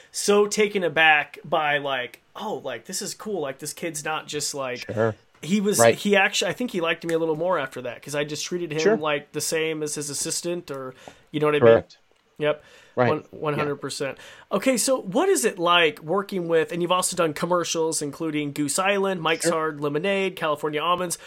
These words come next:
Speaker 1: What is it like working with an animal on set? Is it frustrating?
Speaker 2: No. So the best thing about reptiles and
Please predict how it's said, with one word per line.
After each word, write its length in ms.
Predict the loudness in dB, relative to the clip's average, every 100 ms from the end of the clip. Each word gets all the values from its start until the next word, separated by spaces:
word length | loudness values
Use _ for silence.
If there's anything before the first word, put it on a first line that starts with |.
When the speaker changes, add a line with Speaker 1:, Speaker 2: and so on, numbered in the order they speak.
| -20 -14
Speaker 1:
What 200 | 2 4
is 160 | 4 2
it 80 | 2
like 320 | 2 2 0
working 300 | -4 -2 -2
with 160 | -4 -2
an 60 |
animal 280 | -2 -2 0
on 180 | -2 -2
set? 460 | -2 0 0 -2 -14
Is 160 | -6 -4
it 140 | -4
frustrating? 880 | -4 0 2 0 2 0 0 -2 -6 -10 _ _ _ _ _ -4
Speaker 2:
No. 720 | 2 4 8 8 8 6 2 -4
So 420 | 6 8 8 4 _ -4
the 140 | -4
best 360 | 0 0 0 0
thing 160 | 2
about 300 | 6 6 6
reptiles 800 | 6 4 4 2 2 0 -4 -10 -6
and 480 | -2 0 0 -4